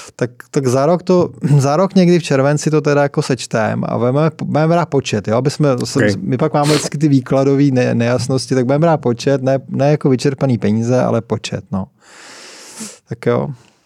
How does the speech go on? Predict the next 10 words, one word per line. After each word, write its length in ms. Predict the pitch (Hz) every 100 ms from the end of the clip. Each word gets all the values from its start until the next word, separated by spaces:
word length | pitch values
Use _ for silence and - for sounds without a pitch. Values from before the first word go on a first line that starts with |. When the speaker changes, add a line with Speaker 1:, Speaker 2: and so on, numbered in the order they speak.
| _ - - - _ -
Speaker 1:
Tak 140 | -
to 80 | 120
jsme 200 | - 127
si 140 | 113 123
to 240 | 123 104 -
osvěžili. 540 | 117 107 - 113 110 117
Speaker 2:
Můžeme 280 | 113 123 123
k 60 |
tomu 160 | 127 127
přihodit 380 | - 123 117